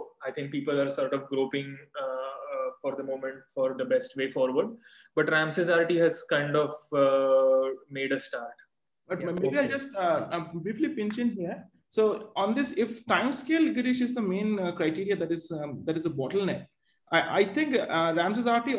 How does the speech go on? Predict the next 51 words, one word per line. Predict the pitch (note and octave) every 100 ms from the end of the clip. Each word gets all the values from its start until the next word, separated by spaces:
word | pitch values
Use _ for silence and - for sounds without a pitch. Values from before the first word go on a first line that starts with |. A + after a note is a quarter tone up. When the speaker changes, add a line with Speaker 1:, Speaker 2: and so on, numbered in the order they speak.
| F#3
Speaker 2:
also | F#3+ C4
has | B3+
a | A3
reduced | E3 F3+ A#3 A#3
speed | G#3 G3+
of | A3 F#3+
light | F#3 G3 F#3+ - - E3+ -
option | D#3+ - D#3+ A#2+ - - _ -
of | D#3+
Speaker 1:
Yeah. | C3+
Speaker 2:
so | B2+ - F#3+
implemented | G3 G#3+ G#3 - E3+
somewhere. | F3 C3+ - - _ _ _
So | - G3
does | F#3+ F3+ F#3
that | B3 - G3+
help | B3 D4 D#4
in, | D4
uh, | A#3 F3+ B2+ F#3
uh, | F3
alleviating | F3+ A3 A#3+ B3+ C4
some | B3 A#3+
of | A#3
the | A3+
things, | B3+ F4+ C#4+
or | G#3+ - F#3
i-, | - F#3
it's | G3
equally | G3 G3+ F#3
bad? | C3+ - _ _ _ _ _ _ -
Speaker 1:
Uh, | D#3 D#3+ F#3+
yeah, | E3+
so, | - F#3 F3+ F3+ E3
uh, | F3 E3+
that's | F3+ F3+
a | G3
good | G#3 G#3
point. | G3+ D3 A3 A3+
Uh, | E3
so, | F3+ F3 F3+ E3
uh, | E3+ E3
reduced | E3+ A3+ -
speed | A#3
of | A#3 A#3 G#3
light | G3+ G3+
was | G3 F#3+ F#3+
the | -
first | F#3+ G3+ G3
solution | F3 F#3 F#3+ F3
that | E3+
people | E3 D#3 E3